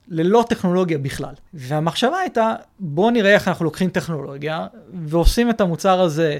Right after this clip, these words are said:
דרך האינטרנט בצורה הרבה יותר חלקה ונעימה למשתמש הסופי, אבל גם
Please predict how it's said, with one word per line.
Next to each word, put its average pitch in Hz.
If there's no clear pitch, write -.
דרך 156
האינטרנט 143
בצורה 202
הרבה 175
יותר 208
חלקה 151
ונעימה 151
למשתמש 143
הסופי, -
אבל 151
גם 330